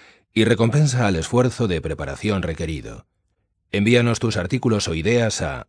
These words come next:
revista arroba ure punto es. Síguenos en las redes sociales. Telegram, H T T P S, dos puntos, doble barra telegram punto M E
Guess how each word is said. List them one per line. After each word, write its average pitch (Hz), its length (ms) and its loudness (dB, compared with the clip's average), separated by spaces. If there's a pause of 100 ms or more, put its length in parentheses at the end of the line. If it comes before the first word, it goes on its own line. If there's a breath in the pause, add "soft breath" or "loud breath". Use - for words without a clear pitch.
(100)
revista 104 720 -2 (140)
arroba 107 560 0 (180)
ure 117 260 2
punto 69 380 -8
es. 64 380 -10 (760 soft breath)
Síguenos 131 520 6
en 90 100 0
las 78 160 -4
redes 107 320 2
sociales. 92 680 -6 (480)
Telegram, 64 580 0 (280)
H 104 380 0
T 90 120 -4
T 82 120 -6
P 101 220 0
S, 117 320 0
dos 64 180 -8
puntos, 110 560 0 (540 soft breath)
doble 113 260 4
barra 98 480 0 (120)
telegram 120 640 2 (120)
punto 120 560 2
M 85 400 -2
E 104 260 -2